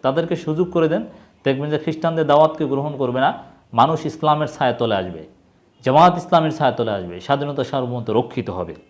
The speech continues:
ভালো লেগেছে, এই পার্বত্য অঞ্চলেও জামাত ইসলামী বড় বড় প্রোগ্রাম করতে পারছে। আহ, তো দর্শক,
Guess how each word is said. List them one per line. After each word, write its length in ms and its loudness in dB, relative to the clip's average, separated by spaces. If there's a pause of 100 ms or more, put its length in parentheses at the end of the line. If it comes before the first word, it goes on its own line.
(720)
ভালো 180 8
লেগেছে, 360 4
এই 160 2
পার্বত্য 440 2
অঞ্চলেও 480 2 (340)
জামাত 240 2
ইসলামী 300 -4
বড় 160 4
বড় 220 2
প্রোগ্রাম 380 -2
করতে 260 -6
পারছে। 380 -4 (2000)
আহ, 520 6
তো 100 0
দর্শক, 400 6